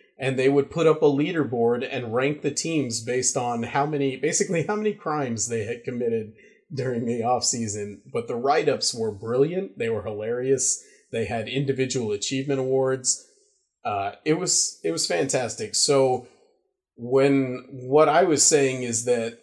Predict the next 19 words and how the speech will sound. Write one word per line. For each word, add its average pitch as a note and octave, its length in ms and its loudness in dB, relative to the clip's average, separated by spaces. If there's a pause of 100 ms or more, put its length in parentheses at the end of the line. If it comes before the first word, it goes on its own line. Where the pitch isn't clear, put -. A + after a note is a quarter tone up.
(960)
at B2+ 200 -6
least D#3+ 400 0
in C3 160 -4
its - 280 -4
current D#3+ 400 -2
iteration, C3 760 2
the A2 120 -6
spirit F3 800 4 (120)
of A#2+ 240 -4
Good C3 240 4
Bull A#2+ 220 0
Hunting, B2+ 420 -4
the A2 80 -8
soul D#3+ 400 4
of A2 140 0
it, A2+ 140 -2
I C#3 120 -2
think, C#3+ 440 -2 (420)
is B2 640 -6